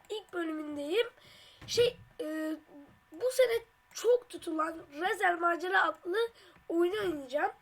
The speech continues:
E, oyun, oyunda yorumlara bakın arkadaşlar. Daha şey geçiyor.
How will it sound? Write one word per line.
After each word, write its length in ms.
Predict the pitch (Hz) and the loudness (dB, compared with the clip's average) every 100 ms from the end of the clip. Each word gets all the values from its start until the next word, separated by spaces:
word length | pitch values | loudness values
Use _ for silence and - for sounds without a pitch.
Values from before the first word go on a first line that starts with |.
| _ - - - - _ _ _ | _ -20 -20 -20 -20 _ _ _
E, 320 | 285 285 285 - _ _ _ - - - - _ _ _ - | -8 -8 -8 -10 _ _ _ -20 -20 -20 -20 _ _ _ -8
oyun, 480 | 349 392 466 453 - _ _ _ _ _ _ _ | 0 2 2 2 -6 _ _ _ _ _ _ _
oyunda 360 | - 349 381 453 | 0 4 4 2
yorumlara 680 | 381 359 359 370 392 427 403 | 0 0 -2 -4 -4 -4 -4
bakın 220 | 302 320 | -6 -6
arkadaşlar. 760 | 339 339 370 349 - 294 285 | -8 -8 -8 -8 -8 -10 -8
Daha 180 | 302 320 | -6 -6
şey 220 | 311 381 349 | -6 -8 -8
geçiyor. 500 | 349 302 - 254 226 | -12 -12 -8 -8 -8